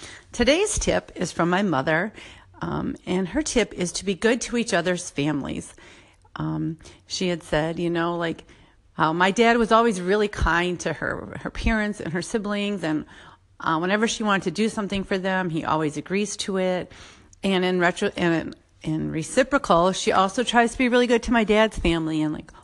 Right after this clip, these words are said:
hosted holidays, even though it might have been out of her comfort zone a little,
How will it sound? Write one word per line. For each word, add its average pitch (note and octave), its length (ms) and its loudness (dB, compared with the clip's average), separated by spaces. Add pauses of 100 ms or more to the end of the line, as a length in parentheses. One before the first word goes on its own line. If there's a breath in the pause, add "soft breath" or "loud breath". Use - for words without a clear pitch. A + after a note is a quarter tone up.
hosted G#3 300 0
holidays, F#3 680 4
even F3+ 220 0
though E3+ 200 0
it E3 140 -4
might F#3 180 -2
have F3 100 -2
been F3+ 120 -2
out F3 140 0
of E3 40 -4
her F3+ 60 -4
comfort F3 400 -6
zone F3 160 -2
a F3 100 -4
little, F3 400 -2